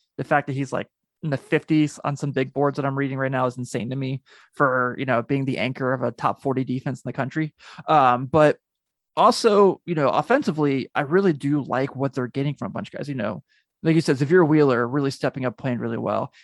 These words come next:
Keon Brooks has been giving them good minutes, um,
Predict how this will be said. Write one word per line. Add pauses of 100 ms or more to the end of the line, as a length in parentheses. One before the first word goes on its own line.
(100)
Keon
Brooks
has
been
giving
them
good
minutes,
um,